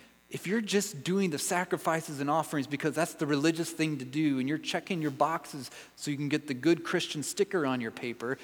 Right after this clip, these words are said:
he's saying, God doesn't want that. He wants you to listen to what he says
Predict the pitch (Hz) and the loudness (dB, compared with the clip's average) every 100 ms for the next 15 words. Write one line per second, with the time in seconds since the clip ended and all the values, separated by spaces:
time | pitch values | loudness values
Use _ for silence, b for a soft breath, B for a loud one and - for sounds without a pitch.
0 | B B 151 - 160 147 135 - 208 233 | B B -6 0 2 2 -2 2 4 8
1 | 254 269 220 277 - 220 175 120 - - | 8 8 8 6 10 10 10 2 -6 -16
2 | - - - _ _ _ _ _ _ - | -20 -20 -20 _ _ _ _ _ _ 6
3 | 226 247 - 214 220 185 202 285 277 277 | 10 10 8 2 4 2 6 6 6 6
4 | 254 254 226 220 208 - 220 254 | 6 10 8 8 2 6 6 6